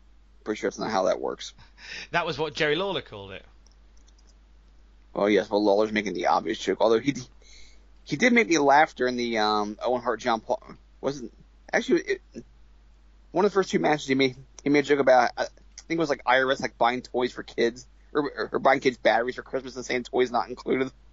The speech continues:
Speaker 1: That was kinda funny, actually.
Speaker 2: That was good. I like that a lot.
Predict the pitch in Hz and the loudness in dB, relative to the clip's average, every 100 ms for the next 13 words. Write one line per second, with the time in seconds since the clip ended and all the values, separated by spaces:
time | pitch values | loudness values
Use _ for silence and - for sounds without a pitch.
0 | - - - - 180 175 143 117 - 107 | -20 -20 -12 -2 0 0 0 0 0 -2
1 | 92 92 - 95 110 - - - _ _ | 0 -2 -2 -4 -4 -6 -20 -20 _ _
2 | - - - - - - - - - - | -20 -20 -20 -20 -20 -20 -20 -20 -20 -20
3 | _ _ _ _ - - - 139 160 147 | _ _ _ _ -20 -20 -8 -2 0 -2
4 | 120 123 107 - 120 123 101 110 104 101 | -4 -8 -10 -6 -4 -4 -6 -10 -12 -12
5 | - | -16